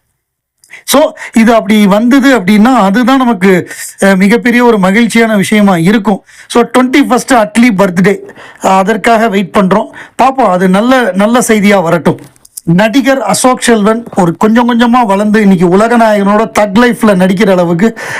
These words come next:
வளர்ந்திருக்காரு. அவர்கிட்ட ஒரு பேட்டி கேட்கப்பட்டது. அந்த பேட்டியில அவர் என்ன சொல்றாரு அப்படின்னா,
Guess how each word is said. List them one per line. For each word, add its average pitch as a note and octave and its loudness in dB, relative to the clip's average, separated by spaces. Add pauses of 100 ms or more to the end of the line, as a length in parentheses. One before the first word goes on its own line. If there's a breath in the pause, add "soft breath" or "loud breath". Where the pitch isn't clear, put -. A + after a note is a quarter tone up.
(120)
வளர்ந்திருக்காரு. F#3+ 0
அவர்கிட்ட C4 0
ஒரு G3 -2
பேட்டி C4+ 0
கேட்கப்பட்டது. F3+ -2 (380 loud breath)
அந்த A3 0 (100)
பேட்டியில E4 2
அவர் A3 0
என்ன A3+ 2
சொல்றாரு G#3 0
அப்படின்னா, D3+ 0